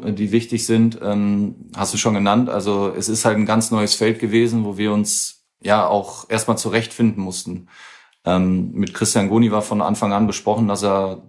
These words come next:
dass er das übernehmen soll. Ist ja ein absolutes Urgestein. Ja, hat er auch wirklich, äh, von Tag eins an, äh, eine riesen Datenbank zurechtgeschustert und zusammengezimmert. Äh, der hatte da Excel, äh, Qualitäten, die, die werde ich in meinem Leben nicht mehr erreichen.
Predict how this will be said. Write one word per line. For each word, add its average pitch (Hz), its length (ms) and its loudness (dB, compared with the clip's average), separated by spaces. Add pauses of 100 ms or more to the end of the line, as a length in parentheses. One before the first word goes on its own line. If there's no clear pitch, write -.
dass 95 160 -2
er 104 60 -2
das 95 200 0
übernehmen 104 340 4
soll. 113 180 2
Ist 107 140 -4
ja 107 80 -2
ein 90 80 -6
absolutes 95 480 -6
Urgestein. 107 640 0 (880)
Ja, 101 260 4
hat - 120 -6
er 117 100 4
auch 107 200 0
wirklich, 120 500 0
äh, 110 320 2
von 113 220 0
Tag 110 220 0
eins 113 260 2
an, 110 260 2
äh, 110 40 2
eine 107 380 0
riesen 113 240 4
Datenbank 113 520 2
zurechtgeschustert 117 920 0
und 110 160 0
zusammengezimmert. 113 880 2
Äh, 104 300 0
der 98 140 0
hatte 107 200 -2
da 104 160 2
Excel, 101 1120 -2
äh, - 40 -20
Qualitäten, 110 640 0
die, 101 320 0
die 95 240 -8
werde 104 200 2
ich 107 80 -6
in 113 100 -2
meinem 104 180 2
Leben 110 220 2
nicht 110 160 4
mehr 107 140 2
erreichen. 113 500 -2